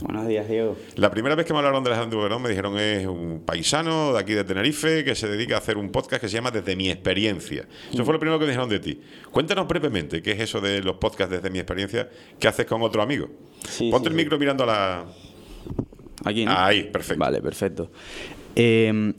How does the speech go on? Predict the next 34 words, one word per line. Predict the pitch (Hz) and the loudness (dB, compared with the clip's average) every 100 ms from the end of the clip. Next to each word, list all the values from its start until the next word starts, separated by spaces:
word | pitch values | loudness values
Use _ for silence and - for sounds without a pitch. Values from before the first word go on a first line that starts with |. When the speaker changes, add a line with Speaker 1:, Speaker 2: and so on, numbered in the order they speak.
| - | 0
Speaker 1:
el | 113 98 | 0 2
tema | 127 | 2
del | 139 127 | 2 2
podcast, | 151 170 185 139 | 2 2 0 2
sí | |
es | 131 | 2
verdad | 123 131 | 2 2
que | 123 | 0
no | 123 | 0
es | 127 | -2
el | 113 | -2
principal, | 110 113 113 101 131 | -2 -2 0 2 2
¿no? | 139 156 | 2 0
Por, | 113 90 76 | 0 0 0
por | 95 | 0
el | 95 | 0
que | 95 | 2
venimos | 95 92 104 110 | 2 2 2 2
hoy, | 117 131 - | 0 -2 0
pero | 107 98 95 95 92 92 | 2 4 6 6 6 6
bueno, | 95 87 82 - | 4 0 -4 0
el | 98 92 | 0 2
podcast, | - 107 - 131 131 | 2 2 4 2 2
eh, | - | 0
Speaker 2:
Pincelada, | 147 110 147 143 92 | 2 6 6 6 4
ya | 104 | 2
hablaremos | 123 127 123 | 2 2 0
otro | 113 113 | 2 2
día | 107 | 2
desde | 104 98 | 2 2
mi | 98 | -2
experiencia. | - 76 67 - - | -4 -8 -10 -8 2
Speaker 1:
Sí, | 123 107 | 6 6
exacto. | 95 107 92 87 | 6 2 2 -2